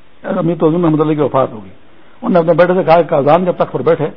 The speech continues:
اس سے پھر ملنا۔ جب اس سے ملا کازان،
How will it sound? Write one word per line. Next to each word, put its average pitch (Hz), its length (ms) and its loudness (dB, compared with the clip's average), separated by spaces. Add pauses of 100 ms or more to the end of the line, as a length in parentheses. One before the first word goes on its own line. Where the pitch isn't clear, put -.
(480)
اس 196 140 -6
سے 165 80 -4
پھر 127 100 -2
ملنا۔ 117 340 -6 (1400)
جب 185 240 2
اس 202 120 0
سے 196 80 2
ملا 180 300 4
کازان، 170 640 2